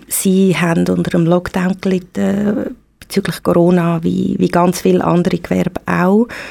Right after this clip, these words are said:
Ähm, haben natürlich viele prekärere Ausgangslage, sind sehr oft Migrantinnen, also wo nicht mehr heim haben können, wo,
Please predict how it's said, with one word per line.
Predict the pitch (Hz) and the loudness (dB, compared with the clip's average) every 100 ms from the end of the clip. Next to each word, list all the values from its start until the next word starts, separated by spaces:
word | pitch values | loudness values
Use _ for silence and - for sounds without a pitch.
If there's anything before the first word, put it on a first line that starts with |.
| - - - - - _ _ _ - | -18 -20 -20 -20 -20 _ _ _ -2
Ähm, | 180 175 180 160 | 0 2 2 0
haben | 185 | 0
natürlich | - 175 190 170 170 | 0 0 2 2 -2
viele | - 196 185 180 | 0 2 2 2
prekärere | - 175 - 175 160 170 165 | 0 -2 0 0 2 0 0
Ausgangslage, | 180 - 190 196 180 185 196 | -2 -2 -4 -4 -4 -4 -4
sind | - 180 | -4 -2
sehr | 185 165 | 0 0
oft | 165 - | 0 0
Migrantinnen, | 180 165 160 185 202 202 | 0 2 2 0 0 0
also | 180 165 | 2 0
wo | 160 - | 0 0
nicht | - 175 175 | 2 4 4
mehr | 175 151 | 4 2
heim | 165 165 156 | 0 0 0
haben | 165 156 | -2 -2
können, | - 170 180 190 202 - - - | 0 0 2 0 -4 -12 -20 -8
wo, | - 156 156 - 50 - - | 0 2 2 0 -2 -2 -4